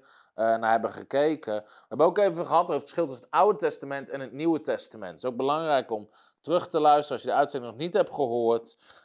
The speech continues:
Ehm, maar we hebben dus gezien, de algemene lijn in het woord van God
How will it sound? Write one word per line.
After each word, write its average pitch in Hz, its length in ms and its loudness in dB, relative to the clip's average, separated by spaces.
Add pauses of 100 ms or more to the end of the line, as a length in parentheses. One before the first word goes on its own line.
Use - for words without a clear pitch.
(100)
Ehm, 101 400 0 (120)
maar - 280 -20
we 107 100 0
hebben 151 180 4
dus 170 120 0
gezien, 147 340 -4
de 127 180 2
algemene 208 800 4
lijn 151 520 0 (580)
in 247 220 6
het 220 140 4
woord 202 300 4
van 147 160 -4
God - 500 0